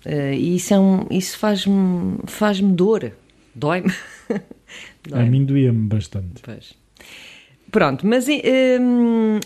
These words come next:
Speaker 1: uma das, uma das formas que é aqui, eh, as, uma das coisas que eu digo no texto,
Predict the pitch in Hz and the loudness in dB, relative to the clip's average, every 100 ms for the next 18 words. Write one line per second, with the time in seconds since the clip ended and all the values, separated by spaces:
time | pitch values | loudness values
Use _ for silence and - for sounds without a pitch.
0 | - 330 339 302 269 - 247 262 240 - | 0 2 2 2 0 0 0 2 0 -2
1 | - 131 143 - 180 180 190 185 165 117 | -2 -2 -2 -2 -2 -2 -2 0 0 -2
2 | 139 131 110 104 - - 123 - - - | -4 -6 -8 -8 -8 -6 -6 -6 -6 0
3 | - - - 160 170 151 147 - 170 147 | 2 2 0 2 2 0 0 -2 -2 -2
4 | 143 156 151 156 151 139 117 - - | -4 -2 0 0 0 0 -4 -6 -12